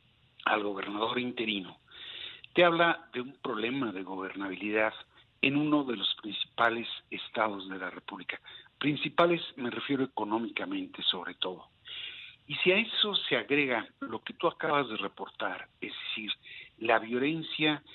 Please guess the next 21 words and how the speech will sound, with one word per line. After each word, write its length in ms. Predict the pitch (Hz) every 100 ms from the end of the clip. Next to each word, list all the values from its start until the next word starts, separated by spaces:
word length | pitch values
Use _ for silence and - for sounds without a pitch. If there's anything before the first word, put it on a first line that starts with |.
| - _
no 200 | 110 190
solo 380 | - 190 160 143
generalizada, 1080 | - 117 104 98 95 92 - 104 101 95 - - - -
sino 220 | 113 110 107
particularizada 1200 | - 113 - - - 107 101 98 - 143 143 127
sobre 340 | - 101 98
la 120 | 95
prensa 580 | - 113 117 113 120 107 -
en 200 | 101 98
Guerrero, 460 | 98 90 101 92 - _ _ _ _ _
y 180 | 123 127
a 60 |
ello 280 | 135 147 147 135 -
se 100 | 110
añade 640 | 107 117 123 127 107 92 _ - - - - - -
la 180 | 110 110
situación 580 | - - 107 - 143 147 - _
de 220 | 107 104
Otis, 400 | 110 - - - - - - _ - - - - _
que 120 | -
pareciera 560 | - 127 - - 185